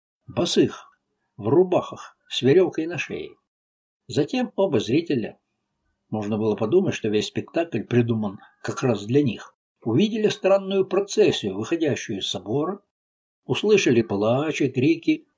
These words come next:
молящихся. Факелов было так много и они давали такой яркий свет, что с помощью подзорной трубы, принесённой комендантом, Николино узнал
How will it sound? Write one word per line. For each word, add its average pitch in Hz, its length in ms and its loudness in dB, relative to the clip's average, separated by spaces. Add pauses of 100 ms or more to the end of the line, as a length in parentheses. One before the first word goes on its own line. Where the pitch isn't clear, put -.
(120)
молящихся. 131 920 -4 (1040)
Факелов 110 520 2
было 127 260 2
так 110 280 -4
много 120 400 0
и 104 80 2
они 117 160 0
давали 139 380 0
такой 135 360 0
яркий 139 360 -2
свет, - 420 0 (200)
что - 240 -2
с - 100 -2
помощью 180 520 -4
подзорной 120 520 0
трубы, 110 420 -2
принесённой 127 640 -2
комендантом, 107 920 -4 (300)
Николино 117 580 2
узнал 117 340 0